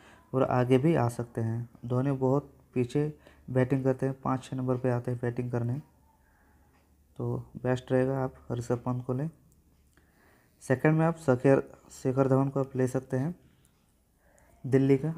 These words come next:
अगर दिल्ली की आपको बात करते हैं फर्स्ट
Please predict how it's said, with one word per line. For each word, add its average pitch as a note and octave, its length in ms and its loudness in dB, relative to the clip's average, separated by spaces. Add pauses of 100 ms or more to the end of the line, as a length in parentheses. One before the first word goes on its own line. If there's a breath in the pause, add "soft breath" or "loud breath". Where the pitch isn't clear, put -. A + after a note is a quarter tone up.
अगर C3 180 -2
दिल्ली C3 300 2
की E3+ 100 -2
आपको D#3 260 -4 (340)
बात C3 260 0
करते C#3 300 -2
हैं E3+ 160 -4 (300)
फर्स्ट B2+ 200 -4